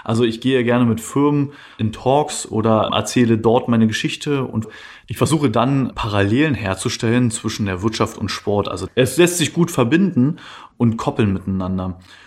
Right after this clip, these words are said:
Das ist halt wirklich mein Ansatz, da einfach zu sagen, alles klar, man kann aus diesen, aus der Thematik des Leistungssports und meiner Geschichte wirklich viel lernen,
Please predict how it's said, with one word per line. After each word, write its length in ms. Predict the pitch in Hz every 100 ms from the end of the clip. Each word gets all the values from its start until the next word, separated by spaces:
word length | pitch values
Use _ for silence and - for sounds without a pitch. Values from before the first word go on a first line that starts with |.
| -
Das 180 | 131 123
ist 80 | 113
halt 140 | 104
wirklich 220 | 113 110
mein 180 | 98 98
Ansatz, 440 | 104 117 117 113
da 120 | - 104
einfach 200 | 104 98
zu 140 | -
sagen, 220 | 95 98
alles 160 | 92 92
klar, 260 | 110 107 - -
man 140 | - 104
kann 220 | - 123
aus 240 | 110 -
diesen, 420 | - 156 147 120 -
aus 100 | 113
der 140 | 117
Thematik 580 | 110 107 104 123 139 127
des 180 | - -
Leistungssports 800 | 110 139 - 117 - 101 117 -
und 100 | 104
meiner 300 | 101 107 123
Geschichte 420 | 110 - 139 - 104
wirklich 260 | 113 107
viel 240 | - 113 101
lernen, 580 | 101 101 147 180 220